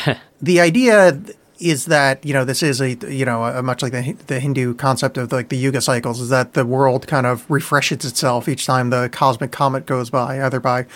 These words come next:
Speaker 2: the mushroom or the comet actually impacting, and
Speaker 1: Mm-hmm.
Speaker 2: there's these incarnations of some version of Finn and Jake in each of them.
Speaker 1: Right,
Speaker 2: And,
Speaker 1: and the,
Speaker 2: uh,
Speaker 1: the elementals are important.
Speaker 2: Yeah,
Speaker 1: And
Speaker 2: so I, th-, I think, um, yeah, this might, I don't know, maybe this is where, you know, the, the little,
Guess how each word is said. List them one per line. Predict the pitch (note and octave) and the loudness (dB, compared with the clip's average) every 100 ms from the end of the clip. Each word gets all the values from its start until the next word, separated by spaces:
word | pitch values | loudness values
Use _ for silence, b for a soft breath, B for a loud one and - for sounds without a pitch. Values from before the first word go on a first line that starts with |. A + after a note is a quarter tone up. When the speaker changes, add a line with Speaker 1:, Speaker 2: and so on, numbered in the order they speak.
| B | B
Speaker 2:
the | - | 0
mushroom | C#3+ C3 D#3 B2+ | 2 2 0 2
or | C3 B2+ | 4 2
the | B2 | 0
comet | C#3+ C3+ C3 | 0 2 2
actually | B2+ C#3+ | 0 -2
impacting, | B2+ C3+ B2 B2+ B2 | -4 -2 -2 -2 -6
and | B2 B B | -8 B B
Speaker 1:
Mm-hmm. | B2 C3 | -2 0
Speaker 2:
there's | C3 A#2 | 0 0
these | C3 A2+ | -2 -2
incarnations | C#3+ C3+ C#3+ B2+ C3 C#3+ B2+ A#2+ | -2 0 2 2 2 0 -2 -2
of | B2 | -2
some | - C#3 B2+ | 0 0 2
version | C3+ C3 B2+ | 2 2 -2
of | A2+ | -4
Finn | - C3 | -2 0
and | B2+ | 0
Jake | D3 C3+ B2 | 0 0 0
in | C3 | -4
each | C#3 C3+ | -2 -2
of | A2+ | -2
them. | A#2+ A2+ B B B B B | -6 -8 B B B B B
Speaker 1:
Right, | B2 B2 | 0 2
Speaker 2:
And, | B2 | 2
Speaker 1:
and | |
the, | C3 | 2
Speaker 2:
uh, | B2+ C3 | 2 2
Speaker 1:
the | - D3+ | 0 2
elementals | D3+ B2 B2+ B2+ B2+ A#2+ C3 | 2 2 0 0 0 0 0
are | B2+ | 0
important. | B2 C3+ A#2 A#2+ E3 | 0 -2 -2 -2 2
Speaker 2:
Yeah, | E3 A#2+ - | 2 2 -2
Speaker 1:
And | |
Speaker 2:
so | - F3 | 2 2
I, | E3 | 2
th-, | G3 | 0
I | F3 | 0
think, | A#3+ A#3+ | 2 4
um, | F#3 D3+ C3+ B2+ A#2+ _ _ _ _ _ _ _ _ _ _ _ - | 4 4 2 -2 -10 _ _ _ _ _ _ _ _ _ _ _ -6
yeah, | F#3 F3+ | 2 2
this | F#3+ C#4 | 4 4
might, | C#4 - | 2 2
I | B3 | 0
don't | C#4+ | 4
know, | D4 | 6
maybe | E3+ G3 | 6 4
this | G3+ F#3 | 2 2
is | |
where, | G3+ G3+ F#3+ E3+ | 4 4 4 2
you | F#3 F#3 | 2 4
know, | |
the, | F3 F3+ F3+ | 6 6 4
the | F3 F3+ E3+ | 2 0 2
little, | F#3 F#3 F3 | 4 6 6